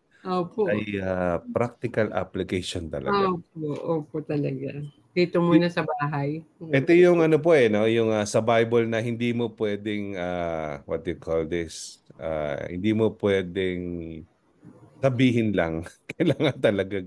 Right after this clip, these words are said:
Speaker 2: makita eh, gawin sa iyo
Speaker 1: Opo.
Speaker 2: yung
Speaker 1: Opo.
Speaker 2: pagiging asin.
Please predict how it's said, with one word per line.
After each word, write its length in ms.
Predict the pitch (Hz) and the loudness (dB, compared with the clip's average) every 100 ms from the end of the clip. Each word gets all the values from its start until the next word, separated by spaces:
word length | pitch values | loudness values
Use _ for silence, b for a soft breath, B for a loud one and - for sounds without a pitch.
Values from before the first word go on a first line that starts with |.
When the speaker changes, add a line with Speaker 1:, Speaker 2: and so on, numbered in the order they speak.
| 95 | -8
Speaker 2:
makita 560 | 98 101 104 98 107 95 | -6 -6 -6 -6 -2 -4
eh, 80 | |
gawin 400 | 82 87 87 90 | -2 -4 -4 -6
sa 80 | - | -4
iyo 240 | 90 87 - | -4 -4 -8
Speaker 1:
Opo. 400 | - _ - 165 | -14 _ -8 -4
Speaker 2:
yung 240 | 151 147 | -4 -6
Speaker 1:
Opo. 80 | - | -12
Speaker 2:
pagiging 400 | - 90 90 - | -12 -10 -8 -8
asin. 640 | 71 - 80 76 71 73 | -10 -10 -14 -12 -14 -16